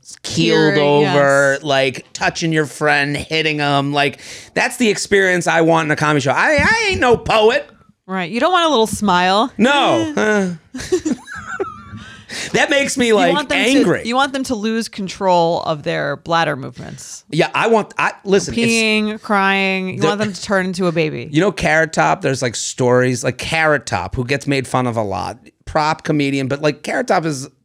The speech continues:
Speaker 1: successful, major. And if you've ever watched him, you're like, "This is unbelievable." Like, it, it,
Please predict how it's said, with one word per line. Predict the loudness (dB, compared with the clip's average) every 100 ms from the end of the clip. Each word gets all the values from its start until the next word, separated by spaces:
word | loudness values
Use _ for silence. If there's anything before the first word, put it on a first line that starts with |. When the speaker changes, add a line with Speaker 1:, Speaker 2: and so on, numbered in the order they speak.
| _ _
Speaker 1:
successful, | -14 -10 -4 -4 -2 -4
major. | -2 0 0 2 2 2 -2 -20 -10
And | -2 0 0
if | 0
you've | 0
ever | 4 4
watched | 4 2
him, | 2
you're |
like, | 2 0
"This | -4 -4
is | -4
unbelievable." | -2 0 2 0 0 -2 -4 -12 -4
Like, | -2 0
it, | -2 -2
it, | -2 -4